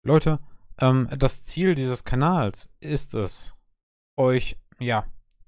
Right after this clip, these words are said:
vielleicht davor zu beschützen, euch ein bisschen was beizubringen. Und ich freue mich einfach wirklich sehr darüber, dass ihr Gewinne macht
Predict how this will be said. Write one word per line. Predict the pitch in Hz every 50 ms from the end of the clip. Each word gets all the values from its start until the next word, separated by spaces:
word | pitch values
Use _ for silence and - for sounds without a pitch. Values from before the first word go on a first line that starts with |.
| _ _ _ _ -
vielleicht | - 139 127 113 -
davor | 113 - - 120 104 -
zu | - - 107
beschützen, | 107 101 - 202 202 - - - 170 170 165
euch | 120 113 95
ein | 95 101
bisschen | 98 - - 90 87
was | 98 113
beizubringen. | - 139 151 151 - - 143 131 131 131 127 123 120 - - - - -
Und | - 151
ich | 156 156 - -
freue | - - - - - 151 175 208 247 262 220
mich | 165 127 - - -
einfach | 131 127 123 - 120 113 - - - - - _ _ _ _ -
wirklich | 120 117 123 139 196 220 220 - - 113 - - - -
sehr | - 107 101 107 113 165 196 196
darüber, | 175 139 113 110 95 92 85 - - - - - - -
dass | 127 123 110 -
ihr | 123 117
Gewinne | 107 110 104 113 143 180 202
macht | 214 247 262 - - - -